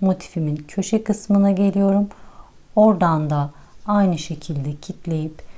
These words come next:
devam ediyorum. Bir zincir çekiyorum. Diğer motifin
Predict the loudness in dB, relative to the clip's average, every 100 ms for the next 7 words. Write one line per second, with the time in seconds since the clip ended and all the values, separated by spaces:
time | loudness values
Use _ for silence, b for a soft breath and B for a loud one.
0 | b b b b b -20 -20 -20 -2 2
1 | 4 4 6 4 4 2 2 0 0 -2
2 | -2 -4 -4 -6 -10 -6 -6 -2 0 2
3 | 2 0 -4 -18 -20 -20 -20 -20 b b
4 | b -20 -20 -2 2 2 2 -2 -8 -4
5 | -2 -2 -4 -4 -2 -2